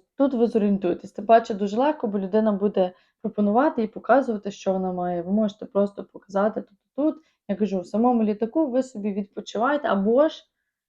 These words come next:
весь цей час, е, використати на повторення англійської, тому що вже по прильоту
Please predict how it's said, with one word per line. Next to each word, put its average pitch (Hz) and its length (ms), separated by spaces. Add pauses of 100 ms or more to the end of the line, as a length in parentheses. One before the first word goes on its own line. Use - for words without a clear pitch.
(140)
весь 208 280
цей 220 140
час, 226 460
е, 190 320
використати 196 540
на 196 140
повторення 196 640
англійської, 208 480
тому 202 140
що 196 140
вже 196 140
по 202 140
прильоту 208 580